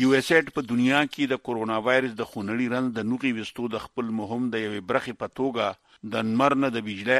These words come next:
حاصلولو د ټکنالوژۍ لرونکو نهو کمپنو ته شپږویشت میلیونه ډالر دې غرض له ورکړي دي چې د افریقې په دغه سیمه کې دوه سوه شلو اسپتالونو او شفاخانو له د بجلی بندوبست وکړي.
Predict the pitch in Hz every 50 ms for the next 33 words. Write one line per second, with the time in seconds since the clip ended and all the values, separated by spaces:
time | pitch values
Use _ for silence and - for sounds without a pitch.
0 | - 127 123 104 - - 120 98 107 117 127 123 127 113 113 101 - 110 101 113
1 | 107 107 107 104 104 101 98 117 123 123 117 113 107 110 123 135 135 117 - 123
2 | 104 107 123 135 127 131 - - 117 101 101 - 117 120 135 131 - 113 101 95
3 | - _ - - - - - 147 139 135 127 131 123 - - - 120 113 107 110
4 | 120 127 127 123 113 113 113 110 120 127 123 - - - - 117 104 135 139 143
5 | 120 123 120 127 135 113 117 113 110 104 104 104 104 - 131 127 131 123 127 127
6 | 120 - 123 107 110 - - 101 - - 123 107 - - 135 131 123 - 120 104
7 | 113 98 107 98 - - 139 131 131 131 120 127 127 127 - - _ _ - 117
8 | 107 - 139 139 139 127 - 139 131 131 127 117 - - 147 143 143 - - 110
9 | - - - 123 113 - 113 107 110 113 123 123 127 131 - - 120 110 - -
10 | 120 113 117 - 117 113 110 - 120 107 104 110 127 139 143 135 123 113 107 -
11 | _ _ - 120 117 113 98 101 107 98 104 104 131 127 113 95 110 104 107 95
12 | 110 107 120 117 - - 107 - - 110 98